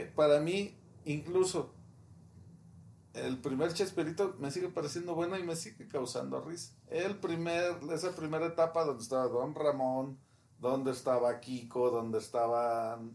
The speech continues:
to-, to-, el equipo original. Sí. Habí-, porque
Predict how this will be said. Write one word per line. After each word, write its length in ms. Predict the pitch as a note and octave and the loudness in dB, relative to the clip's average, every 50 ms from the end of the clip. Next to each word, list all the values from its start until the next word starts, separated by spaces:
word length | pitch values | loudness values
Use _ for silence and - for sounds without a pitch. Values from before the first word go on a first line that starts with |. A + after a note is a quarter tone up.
| - - - - - _ | -16 -20 -20 -20 -2 _
to-, 340 | E3 D#3+ D#3+ E3+ E3 D#3+ C3+ | 6 8 8 8 6 2 2
to-, 220 | - F3 F#3 F3+ D3+ | 2 2 4 4 4
el 120 | D3 C#3+ | 4 4
equipo 300 | D3 D3 - E3+ D#3+ E3+ | 2 2 0 -4 0 0
original. 440 | E3 D3 B2+ B2 B2 G#2+ F#2+ E2+ - - _ _ _ _ _ _ - - - _ _ _ _ _ _ _ _ _ _ _ | 0 0 0 -4 -8 -10 -10 -12 -14 -18 _ _ _ _ _ _ -20 -20 -20 _ _ _ _ _ _ _ _ _ _ _
Sí. 220 | - - - - - - - _ _ _ _ _ _ _ _ _ _ | -16 -14 -14 -14 -16 -20 -20 _ _ _ _ _ _ _ _ _ _
Habí-, 480 | - - G3+ G#3 G3+ A3+ A#3 A#3 - - - _ _ - | 2 4 4 4 4 0 -6 -8 -10 -14 -20 _ _ -2
porque 320 | - F#3 F3 - E3 F3 | 0 0 0 2 2 2